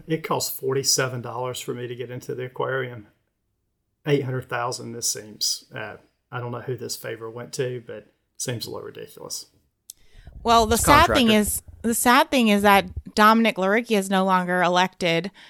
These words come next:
Speaker 2: um, 'cause he's working for Tyler Harper over in the Department of Agriculture. But,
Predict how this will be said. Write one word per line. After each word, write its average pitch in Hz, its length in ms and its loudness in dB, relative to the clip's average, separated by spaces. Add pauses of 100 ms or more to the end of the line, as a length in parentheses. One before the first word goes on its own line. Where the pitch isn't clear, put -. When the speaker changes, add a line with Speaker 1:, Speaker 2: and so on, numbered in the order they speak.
(300)
Speaker 2:
um, 175 600 2 (280)
'cause 190 180 -4
he's 185 200 -2
working 185 320 0
for 170 540 -2
Tyler 170 300 0
Harper 180 360 -2
over 165 240 -2
in 165 120 -6
the 160 100 -4
Department 160 340 -4
of 165 60 -4
Agriculture. 170 640 0
But, 165 320 0